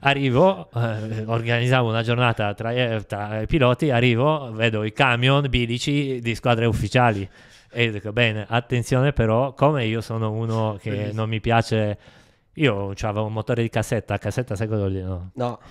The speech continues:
Speaker 1: Di scatola, praticamente il motore che tu compri da produttore senza preparazioni, senza
Speaker 3: Ok.
Speaker 1: ma così, banale.
Speaker 2: Prendi, lo
Speaker 1: Prendi,
Speaker 2: metti, ciao.
Speaker 1: metto, guido. Però quello che è, riesco a trovare delle gomme Dunlop dell'anno prima che era un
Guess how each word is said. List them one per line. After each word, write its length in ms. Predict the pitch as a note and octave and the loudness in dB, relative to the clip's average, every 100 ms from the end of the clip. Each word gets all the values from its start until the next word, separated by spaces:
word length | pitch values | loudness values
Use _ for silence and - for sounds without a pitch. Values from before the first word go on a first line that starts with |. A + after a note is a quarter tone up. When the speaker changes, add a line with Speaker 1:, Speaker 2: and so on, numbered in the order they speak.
| - | -6
Speaker 1:
Di 100 | A#2 | -4
scatola, 460 | - B2 A2+ G#2+ | 0 0 2 -2
praticamente 540 | G2+ G#2+ - A#2+ B2+ B2+ | 0 0 2 0 2 0
il 180 | A2 A2 | -2 -2
motore 380 | A2+ C#3 A#2+ | -2 0 -2
che 100 | A2 | -2
tu 140 | A2+ A2 | -4 -2
compri 340 | C3 A#2 A2+ | -4 0 0
da 140 | A2 G#2+ | -2 -4
produttore 560 | A#2+ A#2 A#2 A#2 A#2+ | -6 -6 -6 -4 -4
senza 320 | A2 A2 G#2 | -4 -8 -6
preparazioni, 880 | G#2 G#2+ A2+ A2 - A2 A2+ A2 A2 | -6 -6 -4 -4 -4 -2 0 0 -4
senza 180 | - A#2 A#2+ G#2 G2+ G2 | -2 -2 0 0 0 0
Speaker 3:
Ok. 60 | G2+ F#2 - | -4 -14 -20
Speaker 1:
ma 240 | G2+ G2 F2+ | -12 -12 -8
così, 420 | G#2 A2 C3+ G2+ G2 | -6 -2 -2 -4 -8
banale. 640 | F#2+ G2+ G#2+ A2+ C3 G2 F#2+ G2 F#2+ - G#2 | -14 -8 -4 -2 -2 -4 -8 -12 -16 -14 -4
Speaker 2:
Prendi, 360 | D#3 D#3 D#3 | 0 2 0
lo 80 | D3 | -2
Speaker 1:
Prendi, 0 | |
Speaker 2:
metti, 380 | C#3 B2 C3+ C3 | 2 4 4 2
ciao. 180 | A#2 A2+ | 2 2
Speaker 1:
metto, 420 | B2 A#2 A2 G#2+ | 0 -2 -2 -2
guido. 380 | G#2+ A#2 G2+ G2 - - _ | 0 0 0 -6 -12 -20 _
Però 380 | - D3 C3 D3 | 0 4 4 2
quello 260 | - B2 B2+ | 4 4 4
che 400 | B2 A#2+ A#2+ B2 | 4 2 2 0
è, 100 | F3 _ _ - - _ _ _ _ _ | -4 _ _ -20 -20 _ _ _ _ _
riesco 340 | C#3 D3+ - | 2 2 0
a 20 | |
trovare 380 | B2+ C#3+ C#3+ B2 | 2 4 6 4
delle 220 | A2+ C3 | 4 4
gomme 580 | C#3 D3 C#3 D3 E3+ D#3+ - _ _ _ _ | 6 4 4 0 0 -4 -14 _ _ _ _
Dunlop 520 | A#2+ G#2 G2+ D#3 - - - | 0 0 2 0 -2 -20 -18
dell'anno 460 | A2+ A2+ B2 C3+ B2+ | 0 2 4 2 0
prima 300 | B2 A#2+ G#2+ | 0 0 -2
che 100 | A2 | 0
era 160 | G#2+ A2 | 2 2
un 220 | G#2+ | 0